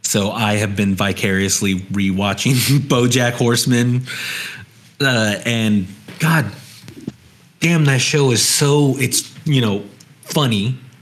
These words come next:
smart, and, and it's just tackles so much in so little time. Um, you know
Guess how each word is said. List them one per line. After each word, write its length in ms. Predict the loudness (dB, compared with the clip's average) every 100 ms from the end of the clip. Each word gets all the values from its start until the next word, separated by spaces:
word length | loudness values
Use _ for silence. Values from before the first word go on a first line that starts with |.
| -20 -20 -20 -20 -20 -20 _ _ _ _ -2
smart, 880 | -2 2 2 4 4 2 -2 -6 -14 -18 -20 -20 _ -6
and, 680 | -2 0 0 0 0 0 -2
and 100 | -6 -6
it's 480 | -4 -2 0 -2 -2
just 640 | -2 0 0 0 -2 -6 -14 -20 -20 -20 _ _ _ _ _
tackles 540 | -2 0 0 0 -2 0
so 720 | 0 2 2 2 2 2 2
much 480 | 2 0 -2 -4 -4
in 160 | -2
so 280 | 0 0 0
little 300 | -2 -4 -6
time. 540 | -6 -6 -6 -8 -10 -12 -16 -16 -14 -16 -18 -10 -4
Um, 720 | -2 0 -2 -2 -4 -6 -10 -18 -20 _ _ _ _ _ _ _ -4
you 160 | -2
know 500 | 0 -2 -4 -6 -10